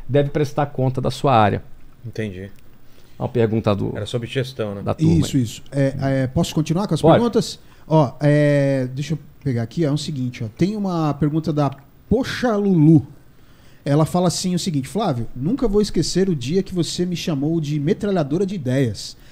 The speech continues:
Speaker 3: lá no Vende C Clube. Gratidão, você muda a minha vida todos os dias. Espero fazer você ainda ouvir muito sobre mim."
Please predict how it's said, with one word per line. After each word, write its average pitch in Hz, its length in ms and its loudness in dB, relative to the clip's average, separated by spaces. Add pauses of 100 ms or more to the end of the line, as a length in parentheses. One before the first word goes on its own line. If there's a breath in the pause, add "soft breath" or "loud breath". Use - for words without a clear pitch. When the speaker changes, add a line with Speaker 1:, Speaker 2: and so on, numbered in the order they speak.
(240 soft breath)
Speaker 3:
lá 151 280 2
no 180 360 2
Vende 175 600 -2 (100)
C - 340 -2
Clube. 147 480 0 (300)
Gratidão, 175 600 0 (420 soft breath)
você 156 280 2
muda 208 360 0 (160)
a 151 120 -2
minha 175 240 0
vida 196 500 0 (240)
todos 226 280 4
os 165 140 4
dias. 123 280 0
Espero 180 260 -2
fazer 175 260 0
você 170 280 -2
ainda 165 280 0
ouvir 143 400 0
muito 160 380 0
sobre 165 580 0
mim." 127 320 -4